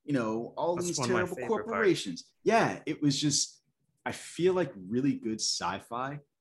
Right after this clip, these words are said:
Speaker 1: does that. Like, with a couple of words and some visual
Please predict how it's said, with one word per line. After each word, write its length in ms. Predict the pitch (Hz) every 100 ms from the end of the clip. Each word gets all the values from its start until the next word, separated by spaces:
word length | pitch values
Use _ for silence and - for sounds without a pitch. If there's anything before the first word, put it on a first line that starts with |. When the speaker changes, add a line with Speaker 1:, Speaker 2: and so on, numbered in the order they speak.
| _ _
Speaker 1:
does 360 | - 90 85 -
that. 240 | 73 71 -
Like, 220 | 95 -
with 140 | 98
a 80 | 80 -
couple 280 | - 147 175
of 100 | 147
words 480 | 131 127 131 127 -
and 220 | - -
some 460 | - - - 135 135
visual 320 | 131 120 120